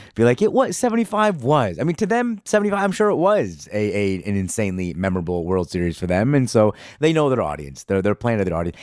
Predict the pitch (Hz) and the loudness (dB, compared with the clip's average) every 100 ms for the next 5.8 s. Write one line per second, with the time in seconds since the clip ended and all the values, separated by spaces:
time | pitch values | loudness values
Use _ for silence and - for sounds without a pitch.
0 | - 135 147 165 - 135 135 123 120 113 | -2 0 2 2 0 0 2 2 0 0
1 | 110 104 147 120 104 - 160 120 101 98 | 0 2 2 2 0 0 2 2 2 2
2 | 95 92 - 95 92 87 90 85 87 90 | 0 -4 -6 -4 -4 -4 -6 -4 -4 -4
3 | - 104 92 92 92 113 - 208 160 - | 2 2 2 0 0 0 0 2 2 0
4 | 131 123 110 95 107 107 82 101 95 95 | -4 -2 -2 -2 -2 -2 -4 -6 -6 -2
5 | 98 92 87 95 101 104 85 80 | 0 0 -2 0 0 0 -2 -6